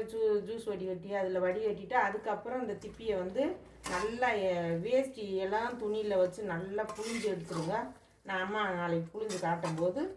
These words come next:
நான் நாளைக்கு தான் இது பண்ண போறேன். இது நல்லா ஊறணும், ஒரு நைட்டு ஃபுல்லா ஊறணும்.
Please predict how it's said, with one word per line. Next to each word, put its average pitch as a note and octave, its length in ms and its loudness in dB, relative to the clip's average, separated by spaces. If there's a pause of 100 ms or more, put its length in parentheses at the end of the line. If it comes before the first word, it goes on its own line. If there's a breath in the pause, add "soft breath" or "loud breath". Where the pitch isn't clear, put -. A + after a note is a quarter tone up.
(120)
நான் E3+ 160 -4
நாளைக்கு F#3 380 2
தான் A3 100 -4
இது F#3 120 -4
பண்ண E3+ 180 -2
போறேன். D#3+ 340 -4 (680)
இது F#3 180 -10
நல்லா F#3 320 4
ஊறணும், F#3 480 2
ஒரு E3+ 200 2
நைட்டு F3 360 -2
ஃபுல்லா F#3+ 320 0
ஊறணும். F3 440 -2